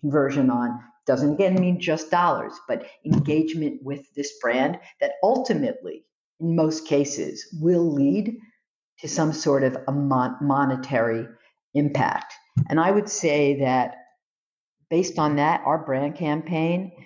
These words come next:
uh, we, it's called We Won't Stop. And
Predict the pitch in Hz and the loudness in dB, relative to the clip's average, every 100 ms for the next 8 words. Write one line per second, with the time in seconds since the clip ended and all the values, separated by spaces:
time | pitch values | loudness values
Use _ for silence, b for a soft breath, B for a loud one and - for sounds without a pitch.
0 | B B - 139 131 - - _ _ _ | B B -2 2 2 -2 -14 _ _ _
1 | 175 165 - - - 160 131 147 180 175 | -8 -8 -8 -12 -2 -2 0 0 2 2
2 | 170 170 - - 127 185 - - _ _ | 0 -4 -6 -2 0 -2 -8 -20 _ _
3 | _ _ 143 139 131 | _ _ -2 -2 -2